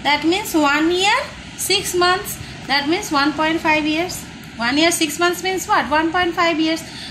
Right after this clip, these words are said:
Okay. Given. And also given the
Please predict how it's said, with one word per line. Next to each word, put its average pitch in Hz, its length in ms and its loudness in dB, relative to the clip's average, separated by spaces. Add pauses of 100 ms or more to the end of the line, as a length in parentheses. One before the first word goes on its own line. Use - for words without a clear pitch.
(100)
Okay. 339 400 0 (1600)
Given. 262 380 2 (140)
And 277 200 0
also 339 540 2
given 330 380 4 (160)
the 302 100 4